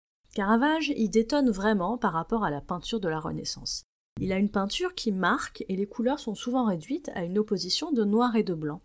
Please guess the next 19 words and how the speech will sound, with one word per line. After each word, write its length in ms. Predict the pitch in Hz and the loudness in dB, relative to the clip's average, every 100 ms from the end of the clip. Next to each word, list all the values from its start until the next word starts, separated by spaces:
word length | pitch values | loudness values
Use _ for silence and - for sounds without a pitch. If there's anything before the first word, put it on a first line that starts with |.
| - | -14
ce 120 | - | -14
qu'on 180 | - 160 | -10 -8
appellera 400 | 160 165 170 254 | -6 -4 0 4
le 120 | 247 | 4
clair-obscur 680 | - 226 180 156 - 320 311 | 4 2 2 0 -4 -4 -4
du 120 | 247 | -2
Caravage. 600 | 240 202 160 147 - - _ _ _ _ _ | -2 -2 -4 -6 -12 -16 _ _ _ _ _
La 100 | 196 | -8
révolution 460 | 170 165 160 160 175 | -6 -4 -4 -4 -4
caravagesque, 760 | 180 175 180 226 302 359 - - | -4 -2 0 0 0 -2 -4 -4
c'est 200 | - 220 | -2 0
une 160 | 190 | 0
manipulation 640 | 202 208 208 196 180 - 180 | 2 2 0 -2 -4 -4 -4
de 60 | |
la 100 | 165 | -4
lumière, 500 | 170 190 233 277 339 - | -2 2 2 2 0 -2
une 140 | 180 | -2
lumière 380 | 185 180 160 147 | -2 -2 -4 -6
factice, 720 | - 196 - - 226 - - | -6 -8 -6 -8 -6 -6 -8